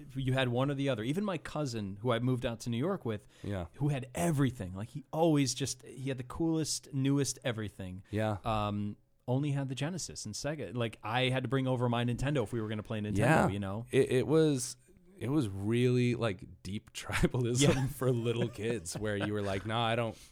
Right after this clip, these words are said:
Speaker 2: I don't, I don't mess with you
Speaker 1: Yeah.
Speaker 2: because that's, you're a Nintendo kid." <laughs> Then the Game Boy came out,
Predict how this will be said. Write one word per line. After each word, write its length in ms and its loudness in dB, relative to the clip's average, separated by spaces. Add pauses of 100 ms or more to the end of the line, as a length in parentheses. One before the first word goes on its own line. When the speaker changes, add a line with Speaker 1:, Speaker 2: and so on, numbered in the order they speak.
(220)
Speaker 2:
I 100 -8
don't, 220 -4
I 40 -4
don't 140 -4
mess 200 -6
with 100 -8
you 180 -8
Speaker 1:
Yeah. 120 -4
Speaker 2:
because 480 -10
that's, 400 -12
you're 400 -12
a 140 -14
Nintendo 520 -14
kid." 240 -14
<laughs> 80 -14 (920)
Then 220 6
the 80 6
Game 360 0
Boy 240 2
came 340 -6
out, 320 -8